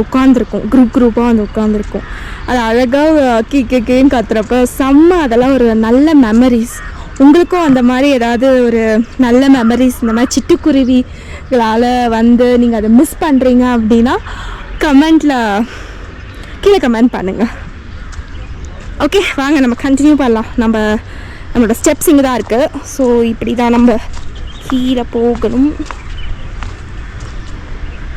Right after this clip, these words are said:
ஆனா செம்மையா மெயின்டெயின் பண்ணிருக்காங்கங்க, நல்லா மெயின்டெயின் பண்ணிருக்காங்க. இங்க பாருங்க, இது என்ன விதமான பறவைன்னு தெரியல, but செம்ம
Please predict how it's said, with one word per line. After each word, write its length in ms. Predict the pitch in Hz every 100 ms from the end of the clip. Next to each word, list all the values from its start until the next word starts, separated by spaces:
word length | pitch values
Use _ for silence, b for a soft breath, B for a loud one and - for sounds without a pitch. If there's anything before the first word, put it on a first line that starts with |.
| - - - - - - - - - - - -
ஆனா 160 | 381
செம்மையா 580 | 453 - 285 277 349 427 440
மெயின்டெயின் 380 | 339 311 359 311
பண்ணிருக்காங்கங்க, 680 | 294 269 220 233 240 226 233 277 - - - - - -
நல்லா 340 | 247 247 285 330
மெயின்டெயின் 340 | 277 277 - - -
பண்ணிருக்காங்க. 640 | 254 233 220 233 226 220 220 247 330 - - - - - -
இங்க 260 | 294 294 311
பாருங்க, 320 | 311 339 330
இது 160 | 285 254 269
என்ன 360 | 311 359 381 370 339 302
விதமான 520 | 285 277 269 269 269 254
பறவைன்னு 500 | 247 262 285 294 294 269
தெரியல, 360 | 247 269 254 240 294 381 - - - - - - - - - - - - - -
but 180 | 269 254 - -
செம்ம 440 | - 254 262 285